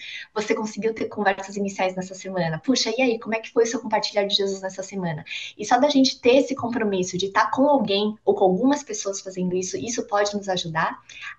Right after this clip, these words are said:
E, e também, né, poder fazer caminhadas de oração junto uns com os outros,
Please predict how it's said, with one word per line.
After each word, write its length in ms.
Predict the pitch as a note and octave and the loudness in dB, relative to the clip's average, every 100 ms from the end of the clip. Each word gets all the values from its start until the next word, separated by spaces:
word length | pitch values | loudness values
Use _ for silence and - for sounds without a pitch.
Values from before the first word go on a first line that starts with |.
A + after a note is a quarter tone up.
| _ - | _ 4
E, 260 | C4 C4 - | 6 6 2
e 120 | C#4 | 6
também, 520 | C#4 C4 C4 F4+ F#4 | 8 8 8 6 4
né, 280 | D4 D#4+ E4+ - | 4 4 4 -2
poder 300 | - C4 D#4 | 4 6 6
fazer 360 | A4+ E4 C4+ C#4 | 6 4 6 4
caminhadas 460 | C4+ A#3+ A#3 A#3 A3 | 4 2 2 2 2
de 60 | |
oração 320 | G#3+ G#3+ G#3+ G#3+ | 2 0 0 0
junto 360 | G#3+ G#3 G#3 | 0 0 -2
uns 160 | G#3 - | -4 -4
com 140 | G3 | -6
os 120 | G3 | -2
outros, 560 | F3+ F3 G3 G3+ G#3 - | 2 4 2 0 -8 -12